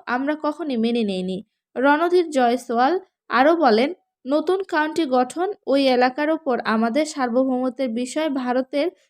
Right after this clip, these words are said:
দীর্ঘস্থায়ী ও ধারাবাহিক অবস্থানের ওপর কোনো প্রভাব ফেলবে না এবং চীনের অবৈধ ও জোরপূর্বক দখলদারিত্বকেও বৈধতা দেবে না। আমরা কূটনৈতিক চ্যানেলের মাধ্যমে চীনের কাছে প্রতিবাদ জানিয়েছি।"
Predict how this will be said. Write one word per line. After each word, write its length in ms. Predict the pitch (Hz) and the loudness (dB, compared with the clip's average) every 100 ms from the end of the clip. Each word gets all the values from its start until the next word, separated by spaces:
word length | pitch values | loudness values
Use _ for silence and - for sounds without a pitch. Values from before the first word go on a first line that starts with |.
| _ 220 | _ -2
দীর্ঘস্থায়ী 720 | 294 294 339 349 - 349 339 | 0 4 2 2 -2 -2 0
ও 120 | 254 | 0
ধারাবাহিক 600 | 233 262 247 247 262 240 | 0 -2 0 0 0 -2
অবস্থানের 560 | 233 226 247 - 269 269 | -2 -4 -4 -6 -4 -2
ওপর 320 | 277 320 349 359 _ _ _ | -2 0 -2 -2 _ _ _
কোনো 200 | 285 294 | -6 -4
প্রভাব 340 | 294 269 330 - | -4 -2 -2 -2
ফেলবে 320 | 294 247 233 | -4 -2 -2
না 180 | 190 196 _ _ _ | -2 -8 _ _ _
এবং 240 | 254 269 | 0 0
চীনের 380 | 269 302 311 320 | -2 -4 -2 -2
অবৈধ 400 | - 247 302 311 | 0 2 2 2
ও 320 | 269 - 233 | 0 2 2
জোরপূর্বক 680 | 220 254 277 285 302 320 247 | 2 2 0 -2 -4 -4 -2
দখলদারিত্বকেও 1000 | 247 240 226 226 226 226 262 254 247 - _ _ 220 | -4 -4 -4 -4 -4 -8 -10 -4 -4 -4 _ _ -2
বৈধতা 420 | 277 285 320 254 | 0 2 2 0
দেবে 240 | 208 196 190 | 0 0 -2
না। 240 | 185 - _ - | -6 -8 _ -4
আমরা 260 | 285 349 | 2 2
কূটনৈতিক 580 | 370 320 311 330 339 339 | 2 -2 -4 -4 -2 -2
চ্যানেলের 440 | - 277 269 269 262 | -2 -4 0 0 0
মাধ্যমে 540 | 254 240 285 285 349 | -2 -2 -4 -2 -4
চীনের 400 | - 320 311 330 | -6 -8 -6 -6
কাছে 320 | - 233 233 | -4 -4 -4
প্রতিবাদ 460 | 214 262 277 240 214 | -4 -4 0 -2 0
জানিয়েছি।" 600 | 214 196 196 196 214 | -2 -2 -4 -4 -8